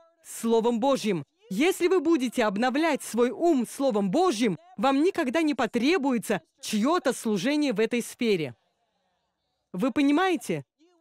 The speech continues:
Вам никогда не нужно будет, чтобы кто-то послужил вашему уму. Если вы ежедневно будете заниматься процессом обновления своего ума Словом,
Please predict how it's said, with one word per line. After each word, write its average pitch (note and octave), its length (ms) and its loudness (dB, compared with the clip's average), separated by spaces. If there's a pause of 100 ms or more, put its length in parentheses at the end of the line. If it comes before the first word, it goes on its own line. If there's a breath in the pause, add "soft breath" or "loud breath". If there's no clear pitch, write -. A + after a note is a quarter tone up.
Вам A#3+ 480 0
никогда D#4 720 0
не C4+ 180 0
нужно B3 480 2
будет, F#3+ 440 -4 (160)
чтобы A3 320 0
кто-то D#4 560 0
послужил A3 640 -2
вашему A3+ 500 0
уму. C#4+ 420 0 (400)
Если D4+ 520 0
вы C4+ 240 0
ежедневно G3 1000 -2 (220)
будете C#4+ 440 0
заниматься A#3+ 600 0
процессом B3+ 800 0
обновления G#3+ 760 0
своего G#3 360 0
ума G#3+ 300 2
Словом, A3+ 640 0